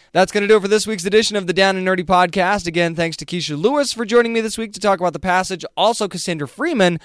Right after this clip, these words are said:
talking about The Enemy Within as well. If you want more interviews and just all kinds of other crazy stuff we're doing, go to down and nerdy podcast dot com. Don't forget, we're gonna have coverage of WonderCon twenty nineteen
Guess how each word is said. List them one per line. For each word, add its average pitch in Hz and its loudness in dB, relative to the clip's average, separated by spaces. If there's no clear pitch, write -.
talking 175 0
about 151 2
The 151 -8
Enemy 156 -6
Within 175 -4
as 131 -6
well. 175 4
If 156 -2
you 190 -4
want 262 4
more 247 4
interviews 226 0
and 175 -4
just 196 -10
all 170 -2
kinds 160 -4
of 156 0
other 143 -2
crazy 135 -4
stuff 123 -6
we're 123 -6
doing, 117 -8
go 190 4
to 185 4
down 175 4
and 170 -2
nerdy 165 0
podcast 156 0
dot 139 0
com. 190 0
Don't 185 2
forget, 175 2
we're 165 -6
gonna 175 0
have 170 2
coverage 180 0
of 160 0
WonderCon 220 0
twenty 226 -8
nineteen 196 -4